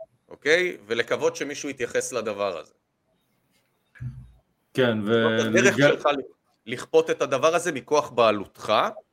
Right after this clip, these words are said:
Speaker 1: ולוודא שהמשאבים יחלחלו הפוך. וזה נקרא חוק המשאבים הציבוריים, שאותו אנחנו היינו מאוד מאוד רוצים לקדם,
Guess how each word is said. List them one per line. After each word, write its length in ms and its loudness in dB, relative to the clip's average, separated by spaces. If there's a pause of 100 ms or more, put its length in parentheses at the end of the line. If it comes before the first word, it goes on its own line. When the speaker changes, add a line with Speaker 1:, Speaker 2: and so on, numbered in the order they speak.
(500)
Speaker 1:
ולוודא 460 0
שהמשאבים 640 -6
יחלחלו 520 -8
הפוך. 280 -14 (120)
וזה 180 -6
נקרא 300 -4
חוק 320 -6
המשאבים 460 -8
הציבוריים, 800 -8 (640)
שאותו 340 -2
אנחנו 300 -4
היינו 380 -6 (960)
מאוד 320 2
מאוד 220 -12
רוצים 340 -20
לקדם, 520 -4